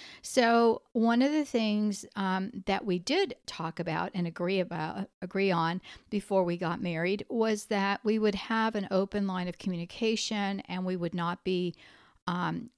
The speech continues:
critical of each other. So in other words, there was none of this. And even with our kids, we never did the, you know, "I hate you," or "I can't believe you did this," or, you know, uh,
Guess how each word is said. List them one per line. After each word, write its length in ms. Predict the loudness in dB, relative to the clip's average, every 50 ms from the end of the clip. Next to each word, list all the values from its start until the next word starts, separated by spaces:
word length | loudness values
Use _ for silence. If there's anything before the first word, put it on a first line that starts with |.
| _ _ _
critical 800 | -2 2 4 4 4 2 2 2 2 4 6 6 4 4 2 2 0
of 280 | 0 0 -2 -4 -14 -20 _ _ -4
each 260 | -4 -4 -2 -2 -2
other. 320 | -2 -2 -2 -4 -6 -6 -4
So 180 | -4 -2 0
in 80 | 2 2
other 220 | 2 2 2 2
words, 320 | 2 2 2 2 2 0 0
there 100 | 0 2
was 220 | 2 2 2 0
none 180 | 0 0 0 0
of 80 | 0
this. 300 | 0 0 0 0 -2 -2
And 100 | -2 0
even 220 | 0 2 2 2 2
with 180 | 2 2 2
our 100 | 0 -2
kids, 380 | -2 0 0 0 0 0 -2 -4
we 120 | -4 -2
never 420 | -2 -2 -2 0 2 2 2 2 0 -6 -16 -20 -20 -16 -14 -8 -2
did 480 | 2 2 4 4 4 2 2 0 -2 -2
the, 320 | -2 0 2 2 0 0 -4 -10 -20 -20 _ _ _
you 140 | -2 -2 0
know, 360 | 0 0 -2 -2 -4 -8 -12 _ _ _ _ _ -2
"I 100 | 0 0
hate 320 | 2 4 4 4 4 2
you," 640 | 2 4 6 6 8 8 8 8 8 8 8 6 6
or 580 | 4 2 2 4 4 4 4 4 4 4 2 2 -2
"I 80 | -4 -2
can't 240 | 2 2 0 2 4
believe 260 | 4 6 6 6 4
you 80 | 2
did 300 | 4 6 6 6 6 8
this," 640 | 10 10 10 10 10 8 8 8 6 4 2 -2 -4 -2 0
or, 480 | 2 2 4 4 4 4 2 0 -2 -4 -10 -20 -20 -20 -20 _ -4
you 140 | 0 2 4
know, 400 | 6 6 6 6 6 4 2 -2 -6 _ _ _ _ _ _ _ _ _ _ _ _
uh, 80 | -10